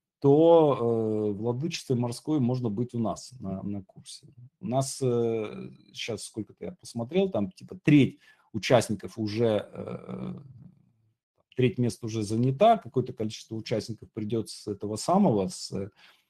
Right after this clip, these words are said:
э, с текущих наших курсов, да, какое-то количество придёт. Вот щас на прошлой неделе у нас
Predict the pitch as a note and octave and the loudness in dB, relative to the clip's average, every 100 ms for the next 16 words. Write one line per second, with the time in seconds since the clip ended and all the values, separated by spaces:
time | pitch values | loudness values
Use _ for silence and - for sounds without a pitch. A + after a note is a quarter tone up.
0 | _ - G#2+ F#2+ - - - - C3 A#3 | _ -6 -6 -6 -8 -8 -6 -4 2 4
1 | - - A2+ - G2 - G2+ - F#2+ G2+ | 4 0 -2 -2 -6 -8 -8 -8 0 6
2 | E3+ E3+ - F3 F3 A2+ C3 - - F#2+ | 6 4 0 0 0 -2 -2 -4 -6 -4
3 | G#2+ A2+ C#3 G#2+ A2 B2+ A2 F#2 C3 C3 | -2 0 0 -2 0 0 0 0 0 0
4 | A2 G#2 G2 C3+ B2+ G#2 G#2+ B2 - | 2 2 2 2 4 2 2 0 -2